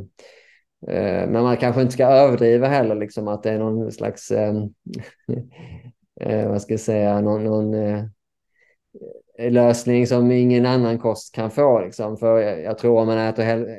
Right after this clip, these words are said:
äter hälsosamt och en väldigt liten köttkonsumtion och så, så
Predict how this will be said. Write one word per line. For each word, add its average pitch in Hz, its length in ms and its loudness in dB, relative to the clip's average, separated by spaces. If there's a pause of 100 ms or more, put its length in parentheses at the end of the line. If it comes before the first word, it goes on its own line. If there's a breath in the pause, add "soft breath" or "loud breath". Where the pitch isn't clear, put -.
(160)
äter 123 400 -2
hälsosamt 123 720 -2
och 113 200 0
en 113 240 -4
väldigt 110 280 -4
liten 110 380 -6
köttkonsumtion 107 1160 -2 (540)
och - 140 -8
så, 107 200 2
så 107 120 -4